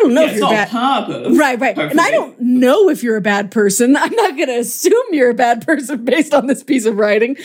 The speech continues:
Speaker 1: but I do think you need to deal with the racism that's showing up because you're a white person in a racist society. We don't think about how writing is in so many ways dealing with our subconsciouses. We're putting so much on the page and we're like, "This is just how people talk." <laughs> And someone's like,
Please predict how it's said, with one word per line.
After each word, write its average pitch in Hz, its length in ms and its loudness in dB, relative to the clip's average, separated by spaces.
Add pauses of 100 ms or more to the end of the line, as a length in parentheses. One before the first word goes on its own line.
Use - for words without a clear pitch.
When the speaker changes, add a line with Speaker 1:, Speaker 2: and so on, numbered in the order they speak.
(200)
Speaker 1:
but 349 100 2
I 339 120 2
do 294 200 -2 (100)
think 277 340 -6 (300)
you 277 140 4
need 294 160 2
to 254 60 -6
deal 269 260 0
with 254 120 -2
the 226 80 -2
racism 285 560 2
that's 214 140 0
showing 196 320 -2
up 233 140 -4
because 240 480 0
you're 208 300 0
a 202 80 2
white 254 260 0
person 220 320 -2
in 226 100 2
a 226 60 2
racist 233 400 0
society. 226 720 -2 (320)
We 277 80 -2
don't 339 180 0
think 294 260 0
about 226 280 -2
how 214 200 -6
writing 208 440 -2
is 185 180 -4
in 185 200 -4
so 214 220 -4
many 196 200 0
ways 185 440 -2
dealing 208 420 0
with 180 160 -2
our 175 80 -6
subconsciouses. - 1080 -8 (300)
We're 233 80 0
putting 294 300 0
so 262 220 0
much 240 240 0
on 214 140 0
the 196 80 0
page 220 400 -2
and 196 100 0
we're 196 80 -2
like, 190 220 -4
"This 330 220 0
is 233 120 -2
just 240 200 -6
how 269 100 0
people 254 340 0
talk." 330 380 -4
<laughs> - 40 -14
And 277 200 2
someone's 269 260 -4
like, 226 200 -2